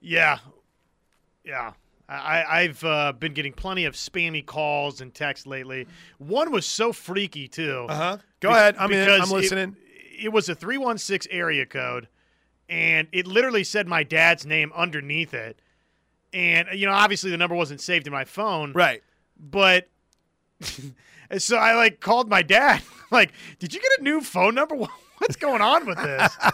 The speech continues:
Speaker 2: <laughs> I had, I got a text message the other day. It was a picture of,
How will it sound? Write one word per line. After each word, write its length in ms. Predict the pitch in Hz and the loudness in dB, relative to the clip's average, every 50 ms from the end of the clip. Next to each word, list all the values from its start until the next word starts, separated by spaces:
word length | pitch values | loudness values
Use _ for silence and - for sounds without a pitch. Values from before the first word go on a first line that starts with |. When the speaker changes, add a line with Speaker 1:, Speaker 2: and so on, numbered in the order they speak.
| - - - - - - - 1077 392 381 - - - | -2 -4 -4 -4 -4 -4 -8 -16 -14 -14 -14 -16 -18
Speaker 2:
<laughs> 840 | _ _ _ _ _ _ _ _ _ _ _ _ _ _ _ _ | _ _ _ _ _ _ _ _ _ _ _ _ _ _ _ _
I 180 | - 165 208 285 | 2 4 4 4
had, 360 | 285 214 185 160 147 151 - - | 4 2 2 0 -2 -4 -4 -2
I 120 | 160 180 | -2 0
got 180 | 190 202 170 156 | 2 2 0 0
a 60 | 135 | -2
text 420 | - - - - 247 - - - | -6 -8 -4 -4 -4 -4 -4 -6
message 580 | 151 131 127 117 - - 120 120 127 113 - - _ _ _ _ _ _ _ _ _ _ _ _ | -6 -6 -6 -6 -6 -8 -10 -10 -12 -14 -16 -20 _ _ _ _ _ _ _ _ _ _ _ _
the 180 | - 147 151 160 | -4 0 2 4
other 160 | 165 175 202 | 4 4 2
day. 320 | 180 147 135 123 117 123 139 | 0 0 2 2 2 0 0
It 60 | 147 | -2
was 180 | 139 127 104 | -2 -2 -4
a 40 | 117 | -6
picture 580 | - - - - - - - - 107 98 127 135 _ _ _ _ _ _ _ _ _ _ _ _ _ _ _ _ _ - | -8 -6 -4 -4 -4 -4 -6 -10 -10 -12 -14 -18 _ _ _ _ _ _ _ _ _ _ _ _ _ _ _ _ _ -2
of, 580 | 139 147 147 147 143 139 135 127 110 107 - | 0 2 2 4 2 2 0 -4 -8 -14 -20